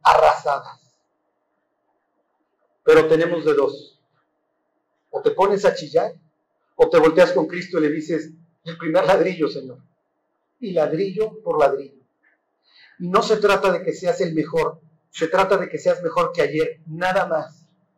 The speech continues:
No aspires a más. Porque cuando voltees y veas la obra de Dios en tu vida, vas a ver un muro construido.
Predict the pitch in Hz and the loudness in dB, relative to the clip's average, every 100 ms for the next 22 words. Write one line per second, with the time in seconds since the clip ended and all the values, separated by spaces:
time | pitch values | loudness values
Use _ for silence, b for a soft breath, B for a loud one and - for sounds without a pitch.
0 | _ _ 175 196 196 196 190 185 160 143 | _ _ -2 0 -2 0 2 4 2 0
1 | 143 - _ _ _ _ _ b b b | -4 -8 _ _ _ _ _ b b b
2 | - 180 190 185 175 165 170 170 208 240 | -2 0 2 2 4 4 4 4 4 4
3 | 220 185 180 170 170 185 185 165 170 - | 0 4 6 6 4 4 0 -2 -6 -10
4 | - 160 170 190 226 247 240 247 214 285 | -16 -14 -6 0 0 0 0 -2 -2 -2
5 | 240 175 - - 147 135 - | -2 -4 -12 -12 -14 -14 -18